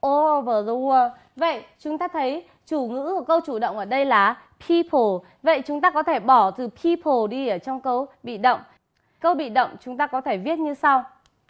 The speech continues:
English is spoken all over the world.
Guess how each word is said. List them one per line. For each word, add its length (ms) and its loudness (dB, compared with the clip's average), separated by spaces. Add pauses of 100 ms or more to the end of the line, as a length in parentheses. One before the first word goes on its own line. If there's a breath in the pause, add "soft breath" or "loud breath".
(640)
English 680 0
is 340 -4
spoken 420 0 (120)
all 360 0
over 300 -4
the 60 -4
world. 320 0